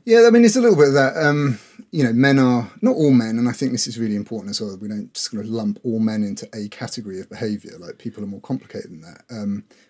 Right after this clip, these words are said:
but, you know, there are a number of variables, you know, guys, um, especially middle-aged guys,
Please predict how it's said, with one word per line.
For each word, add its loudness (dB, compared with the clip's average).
but, 0
you 0
know, 0
there 2
are 4
a 2
number 0
of -6
variables, -12
you -12
know, -18
guys, -4
um, -12
especially 0
middle-aged 2
guys, -6